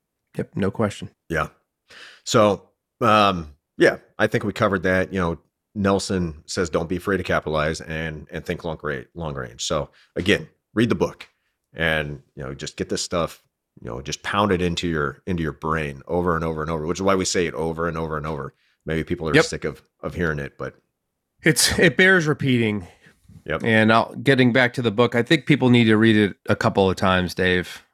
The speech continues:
Speaker 1: Um, and this is not due to just recent experience. I've read the book seven or eight times. I carry it with me. I pick it up all the time. And I don't think you can, I don't think you can refer back to it enough.
Speaker 2: Yeah.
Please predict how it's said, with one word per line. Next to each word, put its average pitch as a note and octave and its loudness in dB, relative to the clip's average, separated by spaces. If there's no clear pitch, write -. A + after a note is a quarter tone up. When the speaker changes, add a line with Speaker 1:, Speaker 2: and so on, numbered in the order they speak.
Speaker 1:
Um, F2+ -2
and B2 6
this A#2+ 2
is A2 -2
not G#2+ 4
due G#2+ 2
to F#2+ -2
just F#2+ -2
recent G2+ 0
experience. F#2+ 2
I've A2+ 4
read A2 2
the G2+ -2
book G2+ 0
seven G2 2
or G2 4
eight F#2+ 2
times. G2 0
I E2+ -2
carry G#2 2
it F#2 -4
with G2+ 0
me. G2 0
I E2+ -2
pick - -6
it G2 0
up F#2+ -2
all F#2+ 2
the F#2 -2
time. F#2+ 0
And G#2+ 2
I A2+ 4
don't D3 4
think C3 2
you B2+ 6
can, G#2 0
I D3 6
don't F#3+ 6
think E3 2
you C3 0
can C3 2
refer A#2+ 4
back A2 0
to F2+ -4
it E2 -8
enough. G2 -4
Speaker 2:
Yeah. - -8